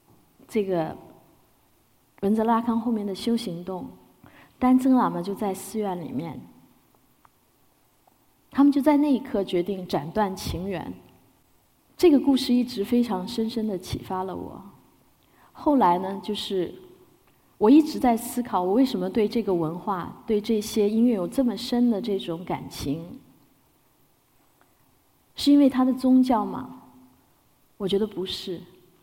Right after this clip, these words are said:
我觉得西藏对于我，就这一方水土，对于我的这种深深的感动是，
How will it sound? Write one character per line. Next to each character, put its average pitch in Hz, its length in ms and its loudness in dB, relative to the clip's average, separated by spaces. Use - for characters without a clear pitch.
我 214 100 2
觉 254 140 2
得 294 100 6
西 294 260 4
藏 285 460 2
对 208 160 2
于 196 100 0
我， 175 240 0
就 220 160 -2
这 285 160 6
一 269 60 8
方 277 240 4
水 170 260 2
土， 147 240 -4
对 233 200 0
于 220 80 0
我 196 260 0
的 170 100 -4
这 196 200 0
种 160 280 -6
深 262 280 4
深 254 180 4
的 254 100 4
感 135 280 -4
动 160 180 -6
是， 156 360 -6